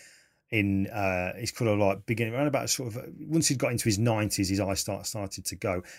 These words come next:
and he can just about see. He's not completely blind.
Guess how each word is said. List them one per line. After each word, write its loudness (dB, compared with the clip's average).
and 6
he 6
can 0
just 2
about 2
see. 6
He's 2
not 0
completely 4
blind. -4